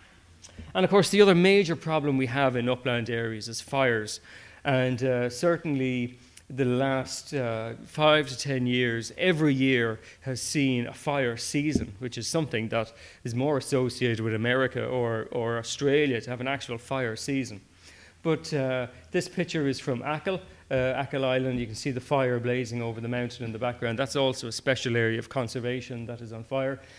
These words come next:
So many of these areas have been set on fire so often that it has completely altered the soil structure and the soil chemistry. And it means that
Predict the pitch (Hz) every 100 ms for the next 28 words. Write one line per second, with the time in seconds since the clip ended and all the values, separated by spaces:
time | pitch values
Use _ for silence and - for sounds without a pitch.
0 | - - - - 185 190 180 160 135 147
1 | 135 143 131 127 127 117 117 - 147 135
2 | 120 - 131 123 113 - - 160 147 135
3 | 127 113 101 - - - 135 123 120 117
4 | - - 131 123 175 170 147 135 - 143
5 | 143 131 123 - - - - 143 131 120
6 | 110 139 - - - 151 - 151 - -
7 | - - 113 113 - 139 120 110 - 139
8 | 135 - 117 113 - - - 131 120 131
9 | 135 131 - 127 117